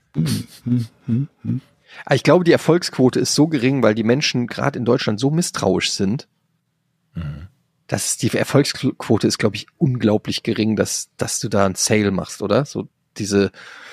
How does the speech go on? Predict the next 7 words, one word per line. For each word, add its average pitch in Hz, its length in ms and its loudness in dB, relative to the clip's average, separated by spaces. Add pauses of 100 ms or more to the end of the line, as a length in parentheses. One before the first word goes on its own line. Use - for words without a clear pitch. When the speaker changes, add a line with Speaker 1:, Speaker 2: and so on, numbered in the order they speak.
(160)
Speaker 2:
äh, 127 180 -4
Staubsaugervertreter-Geschichten, 110 1700 0
das - 160 -10
ist, - 220 -10
glaub 95 220 -8
ich, - 160 -14
vorbei. - 520 -12